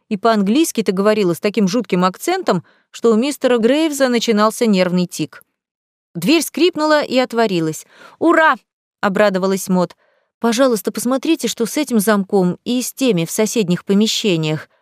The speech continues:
обратилась Мот к столеру. «Мне не хочется ещё раз оказаться взаперти». «Конечно, миледи, я могу снять замок и проверить, в чём дело».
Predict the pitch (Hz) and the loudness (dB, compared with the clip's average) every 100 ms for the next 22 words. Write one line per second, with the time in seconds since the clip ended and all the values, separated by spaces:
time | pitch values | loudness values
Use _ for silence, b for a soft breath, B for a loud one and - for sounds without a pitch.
0 | - 180 190 185 233 226 - 208 196 - | -4 0 2 0 0 -2 0 -2 -2 -6
1 | - 202 165 160 151 - _ - 202 202 | -4 0 0 0 -2 -8 _ -2 2 4
2 | 196 190 240 226 196 190 - 190 214 202 | 2 2 0 -2 -4 -4 -2 0 0 0
3 | 185 175 185 - 160 175 208 185 - 160 | -4 0 -2 -2 -6 -2 -2 -4 -6 -8
4 | 123 _ _ _ _ _ - 214 226 240 | -8 _ _ _ _ _ 0 2 2 0
5 | 226 220 214 214 190 214 277 294 269 285 | 0 0 2 0 0 -2 0 -2 -2 -4
6 | 269 254 240 247 285 233 220 208 254 254 | -2 0 0 0 -2 -2 0 0 0 -2
7 | - - 220 196 170 156 156 | -6 -4 -2 0 0 0 -2